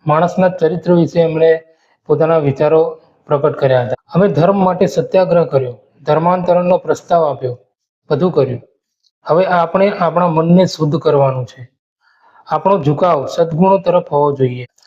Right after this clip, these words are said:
આપણે આ રીતે ધાર્મિક બનવું પડશે. એવું નથી કે આપણે ભણેલા હોઈએ તો આપણે બધું જ હાંસલ કરી લીધું. શિક્ષણના મહત્વ વિશે કોઈ શંકા નથી.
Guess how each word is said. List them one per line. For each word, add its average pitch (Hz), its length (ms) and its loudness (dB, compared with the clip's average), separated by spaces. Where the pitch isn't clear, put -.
આપણે 180 380 2
આ 175 240 2
રીતે 175 260 0
ધાર્મિક 143 440 -2
બનવું 147 300 0
પડશે. 131 480 -10
એવું 180 240 2
નથી 180 560 0
કે 180 80 0
આપણે 165 320 0
ભણેલા 156 380 2
હોઈએ 165 560 0
તો 160 60 -2
આપણે 160 260 2
બધું 147 300 2
જ 147 40 0
હાંસલ 147 320 0
કરી 147 200 -2
લીધું. 127 380 -2
શિક્ષણના 196 600 0
મહત્વ 180 400 2
વિશે 180 240 2
કોઈ 175 280 0
શંકા 151 320 -2
નથી. 127 460 -6